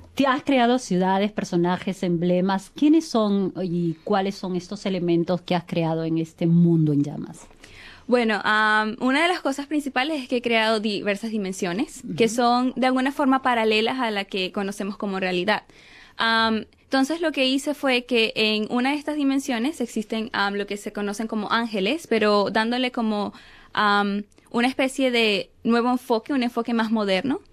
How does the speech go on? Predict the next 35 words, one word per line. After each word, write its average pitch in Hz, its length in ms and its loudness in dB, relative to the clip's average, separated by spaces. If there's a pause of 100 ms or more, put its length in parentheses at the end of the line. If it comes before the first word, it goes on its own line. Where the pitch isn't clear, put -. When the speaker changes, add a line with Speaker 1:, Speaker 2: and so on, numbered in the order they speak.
Speaker 2:
no 226 160 0
con 254 160 -2
la 226 220 -4 (180)
típica 226 640 -2
idea 208 320 0
de 208 180 -2
que, 190 300 -2
am, 175 380 -2
de 202 100 0
una, 202 140 0
de 190 380 -2
un 202 140 -2
ángel 196 300 -2
con 190 100 -6
las 185 220 -8
alas 190 360 -4
y 185 120 -10
todo 180 200 -6
majestuoso, 233 540 -4
sino 220 240 -2
un 233 80 0
poco 247 220 -2
más 226 180 0
realista. 208 500 0 (680)
Y 277 360 4
me 269 140 4
di 269 100 0
cuenta 302 300 0
de 294 180 2
que 240 180 2
podía 240 240 4
utilizar 262 460 0
estos 240 260 -6
mundos, 262 640 2
am, 202 420 2